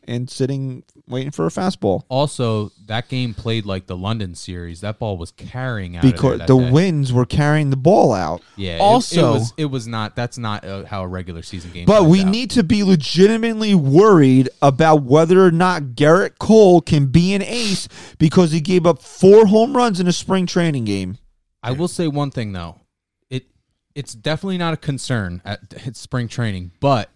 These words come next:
Speaker 2: if Garrett Cole is going to struggle, that's going to be the reason why, because I looked up his stats. Last year, he allowed twenty-nine home runs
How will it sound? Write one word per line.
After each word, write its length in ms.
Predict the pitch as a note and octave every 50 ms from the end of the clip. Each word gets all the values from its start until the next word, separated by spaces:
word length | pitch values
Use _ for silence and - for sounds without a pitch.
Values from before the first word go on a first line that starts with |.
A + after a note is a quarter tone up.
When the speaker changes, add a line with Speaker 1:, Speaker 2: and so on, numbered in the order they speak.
| _ -
Speaker 2:
if 180 | A#2+ B2 - -
Garrett 320 | B2 B2 C3 - - -
Cole 260 | - C#3 B2+ A#2 - -
is 200 | B2 C3+ D3 C3+
going 240 | - C#3+ C3+ C3 B2+ -
to 100 | B2 G#2+
struggle, 520 | - - B2+ A#2+ B2+ C3+ D#3 D#3+ E3 - A2+
that's 260 | - A2+ A#2 B2 -
going 200 | - C3+ C3 B2+ B2
to 60 | A2+
be 100 | A2 A#2
the 140 | A2 A2+ G#2+
reason 300 | A2 A2 G#2 G#2+ G#2 G2+
why, 200 | G2+ G2 F#2+ F2+
because 300 | E2 F#2 - - G2 G2
I 80 | G2
looked 240 | G#2 A2+ B2+ - -
up 100 | C#3+ C#3
his 160 | - C3+ - -
stats. 280 | B2 A2+ A2 G2+ -
Last 280 | A2 G#2+ A2+ A#2+ - -
year, 120 | C#3 C3+
he 160 | B2 B2 A#2 A2+
allowed 320 | A2 G#2+ G#2+ G2+ F#2+ -
twenty-nine 580 | - - A#2 B2 C3 C3+ C3 B2+ A#2 A#2+ A#2 G#2
home 300 | F#2+ A#2 A#2 A2+ G#2+ G2+
runs 400 | G2 G2 F#2 E2+ - - -